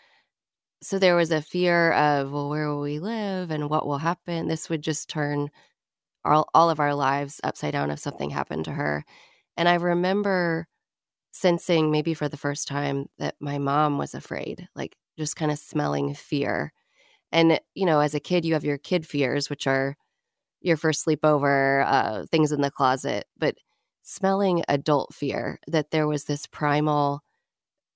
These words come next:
kind of feeling coming off of her that this was out of her control. And this was something that she couldn't protect us from. Um, and so just sharing that emotion with my mom, uh,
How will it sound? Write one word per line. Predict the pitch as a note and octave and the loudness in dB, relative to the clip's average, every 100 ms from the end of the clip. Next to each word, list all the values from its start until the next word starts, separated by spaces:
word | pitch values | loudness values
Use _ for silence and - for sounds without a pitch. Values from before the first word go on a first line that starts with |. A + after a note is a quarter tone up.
| - - _ - | -20 -20 _ -4
kind | E3 D#3+ | 2 2
of | |
feeling | D3 D#3+ E3+ D#3 | 2 2 4 2
coming | D3 D3+ D3+ | 2 0 2
off | A2 C#3 | 2 0
of | D3 | -6
her | - C#3+ C#3 | -6 -4 -2
that | C#3 C3 - _ _ _ | -2 -4 -4 _ _ _
this | - E3 | -6 -4
was | F3 - | -4 0
out | D3 | 0
of | D3+ | -2
her | D3 | -6
control. | C#3+ D3 - C3 A#2+ C3+ _ _ _ _ _ _ _ _ _ _ - | -8 -8 -6 -2 -2 -6 _ _ _ _ _ _ _ _ _ _ -2
And | E3 | 4
this | D#3+ D#3 | 4 2
was | D#3+ | -2
something | - D3+ D3+ D3+ D3 C#3+ | -2 -4 -2 -2 0 -2
that | D3 C#3 - - _ _ _ - | -2 -2 -6 -18 _ _ _ -12
she | - G3 | -4 -2
couldn't | - E3 | 0 -4
protect | D#3 D3+ D3+ - | -4 -6 -6 -8
us | - | -10
from. | - D3 D#3+ E3+ _ _ _ _ _ | -4 -4 -4 -8 _ _ _ _ _
Um, | D#3 D3+ D3+ | -4 -2 0
and | D#3+ | 0
so | D#3+ E3+ | 0 0
just | E3 A3 - _ | -2 -4 -6 _
sharing | - - F3+ F#3 F#3 F#3 | -8 -4 0 2 2 0
that | F3 | 0
emotion | E3+ E3+ - | 0 -2 -2
with | E3+ - | -6 -4
my | E3+ | -4
mom, | E3+ E3 E3 E3 E3 _ _ _ _ _ | -2 -2 -2 -4 -6 _ _ _ _ _
uh, | _ | _